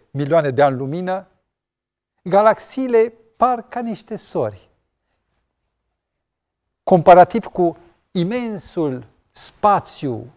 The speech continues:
să zicem noi, intergalactic. Ce vrea să spună bietul, uh, om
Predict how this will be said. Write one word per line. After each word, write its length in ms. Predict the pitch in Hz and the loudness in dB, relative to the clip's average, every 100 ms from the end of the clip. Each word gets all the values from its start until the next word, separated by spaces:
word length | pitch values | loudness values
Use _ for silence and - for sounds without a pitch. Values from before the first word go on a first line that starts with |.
| _ _ | _ _
să 80 | |
zicem 220 | 123 123 127 | -16 -8 -2
noi, 340 | 131 117 107 _ _ - | -2 -2 -6 _ _ -4
intergalactic. 1120 | 143 120 123 107 110 101 - - - _ _ _ _ _ _ _ _ _ _ _ _ _ _ _ _ _ _ _ _ _ _ _ _ _ _ _ _ _ _ _ _ _ _ _ _ _ _ _ _ _ _ _ | -4 0 -2 0 -2 -2 -10 -20 -20 _ _ _ _ _ _ _ _ _ _ _ _ _ _ _ _ _ _ _ _ _ _ _ _ _ _ _ _ _ _ _ _ _ _ _ _ _ _ _ _ _ _ _
Ce 160 | - | -2
vrea 200 | 170 165 | -2 -2
să 140 | 147 156 | -4 -8
spună 640 | - - 151 139 127 107 _ _ | -12 -12 -8 -6 -6 -10 _ _
bietul, 640 | - 117 131 117 123 120 113 | -12 -4 -2 -2 -6 -6 -6
uh, 320 | 120 113 120 123 _ _ _ _ _ _ _ _ _ _ _ _ _ | -8 -8 -14 -18 _ _ _ _ _ _ _ _ _ _ _ _ _
om 380 | 170 160 170 | 8 8 8